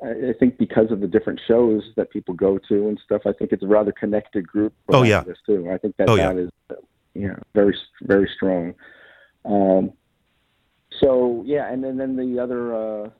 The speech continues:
Speaker 1: the news out is, uh, that California has joined New York, uh, in making it twenty-one and over.
Speaker 2: Oh yeah, yeah, I
Speaker 1: And
Speaker 2: saw
Speaker 1: that
Speaker 2: that.
Speaker 1: came out today.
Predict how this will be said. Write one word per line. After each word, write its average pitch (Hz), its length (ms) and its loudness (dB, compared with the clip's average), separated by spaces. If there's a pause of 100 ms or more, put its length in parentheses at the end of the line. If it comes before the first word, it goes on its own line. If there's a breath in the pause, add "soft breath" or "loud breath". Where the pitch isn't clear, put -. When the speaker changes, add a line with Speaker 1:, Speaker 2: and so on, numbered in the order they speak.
(140)
Speaker 1:
the 101 80 -8
news 107 360 -8
out 101 300 -4
is, 101 360 -4
uh, 101 400 -6 (280)
that - 140 -6
California 104 680 4
has 104 200 2 (100)
joined 104 380 2
New 101 60 0
York, 101 460 2 (500)
uh, 95 360 -2 (240)
in 95 480 0 (180)
making 92 360 2
it - 200 -2
twenty-one 101 460 2
and 98 80 2
over. 107 380 2 (880)
Speaker 2:
Oh 127 80 4
yeah, 82 280 0 (280)
yeah, 87 160 -8
I - 60 -8
Speaker 1:
And 92 100 -6
Speaker 2:
saw 95 60 -4
Speaker 1:
that 87 80 -2
Speaker 2:
that. 82 80 -2
Speaker 1:
came 95 140 -2
out 92 200 -4
today. 92 380 2